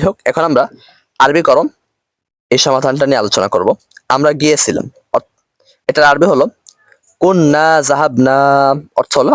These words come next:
আমরা গিয়েছিলাম। তুমি একজন পুরুষ গিয়েছিলে, এটার আরবি হলো কুনতা জাহাবতা, তোমরা সকল মহিলা সাহায্য করেছিলে। এটার আরবি হলো কুনতুন্না নাসরতুন্না, তোমরা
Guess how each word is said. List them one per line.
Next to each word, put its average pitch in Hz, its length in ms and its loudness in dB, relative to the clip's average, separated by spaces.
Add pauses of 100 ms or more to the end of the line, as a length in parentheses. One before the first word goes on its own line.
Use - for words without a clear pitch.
আমরা 135 160 0 (120)
গিয়েছিলাম। - 360 -2 (280)
তুমি 143 180 0
একজন 151 240 0
পুরুষ 156 200 0 (160)
গিয়েছিলে, 127 360 -2 (200)
এটার 147 200 0
আরবি 139 200 0
হলো 139 120 0 (1160)
কুনতা 185 400 0 (280)
জাহাবতা, 127 440 -4 (560)
তোমরা 143 200 0 (100)
সকল 156 320 2
মহিলা 127 200 2 (100)
সাহায্য 127 280 -2 (200)
করেছিলে। 113 380 0 (720)
এটার 143 200 2
আরবি 143 200 2
হলো 139 120 2 (400)
কুনতুন্না 190 560 0 (100)
নাসরতুন্না, 147 720 0 (580)
তোমরা 131 180 0